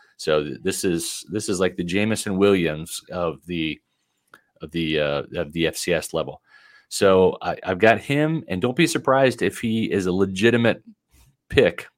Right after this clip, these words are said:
for the Buccaneers, a legitimate option at number twenty-seven. I think that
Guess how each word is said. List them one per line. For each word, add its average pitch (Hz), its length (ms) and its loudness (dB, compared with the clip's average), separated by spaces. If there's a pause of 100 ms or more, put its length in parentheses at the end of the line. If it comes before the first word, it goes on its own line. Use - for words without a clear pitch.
for 101 100 0
the 90 80 -2
Buccaneers, 95 540 0
a 76 160 -10
legitimate 98 400 -2
option 90 400 -4
at 71 120 -4
number 85 240 -6
twenty-seven. 85 640 -4
I 82 80 -8
think 95 260 -6
that - 140 -8